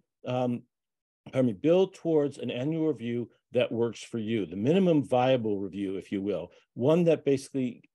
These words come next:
enables you to understand what your direction is for now. And I think the emphasis here is on now. We're not suggesting that in one annual review, review cycle,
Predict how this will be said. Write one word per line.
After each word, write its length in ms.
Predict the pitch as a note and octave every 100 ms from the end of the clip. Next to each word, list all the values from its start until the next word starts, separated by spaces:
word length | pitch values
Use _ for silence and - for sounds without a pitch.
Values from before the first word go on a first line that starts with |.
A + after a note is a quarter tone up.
| _ _ A#2
enables 580 | A#2 B2 D#3+ F#3 E3+
you 220 | C#3 C#3 C3+
to 180 | C3
understand 640 | B2 C3 C3+ - A#2+ A#2 A2 _ -
what 300 | G#2+ D#3 F3
your 120 | D#3
direction 640 | C3+ A#2 B2 A2+ - A#2
is 240 | A#2 A#2 - _ _ -
for 140 | A2
now. 580 | G#2 G2+ G2+ F2 C#2 - _ _ -
And 180 | A#2+ B2
I 80 | A2
think 240 | E3 E3+
the 160 | C#3 - -
emphasis 480 | D#3 E3+ F3+ D#3 -
here 220 | D#3 C#3+
is 160 | B2+ B2
on 260 | A2 G#2+
now. 380 | A2 C#3 A#2 G#2+ - _ -
We're 80 |
not 260 | A#2+ D3 E3+
suggesting 480 | E3+ C#3+ C3+ - C3
that 140 | B2
in 140 | A2 A2+
one 240 | A#2+ C3+
annual 360 | A#2+ A#2 A2+ G2
review, 300 | F#2 A2+ -
review 500 | G2+ A2+ G2+ E3 D#3
cycle, 440 | - G#2+ - A2+